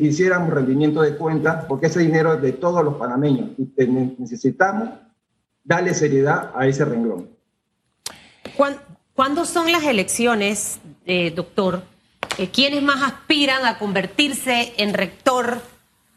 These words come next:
Speaker 2: No sé si hay mujeres en rectora de la Universidad de Panamá. ¿Para cuándo se debe tomar esta decisión? ¿El periodo, eh, del actual rector termina cuándo?
Speaker 1: Sí, el treinta de junio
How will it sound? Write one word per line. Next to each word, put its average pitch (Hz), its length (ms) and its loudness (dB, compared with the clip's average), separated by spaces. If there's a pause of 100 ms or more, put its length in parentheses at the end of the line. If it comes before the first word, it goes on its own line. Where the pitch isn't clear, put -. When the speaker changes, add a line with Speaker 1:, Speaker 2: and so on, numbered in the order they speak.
(140)
Speaker 2:
No 208 120 0
sé 214 100 0
si 208 80 2
hay 220 60 2
mujeres 214 480 0
en 196 100 0
rectora 220 460 2
de 202 60 -2
la 190 80 -2
Universidad 180 520 -2
de 208 80 -2
Panamá. 170 380 -2
¿Para 190 180 0
cuándo 262 240 0
se 247 140 -2
debe 240 180 0
tomar 233 220 -2
esta 247 160 -2
decisión? 208 340 0
¿El 214 80 -2
periodo, 240 560 0 (460)
eh, 202 500 0
del 214 160 2
actual 233 500 0 (180)
rector 240 480 0
termina 254 380 0
cuándo? 240 400 -2 (960)
Speaker 1:
Sí, 147 440 2
el 147 180 2
treinta 196 500 2
de 139 360 2
junio 190 440 0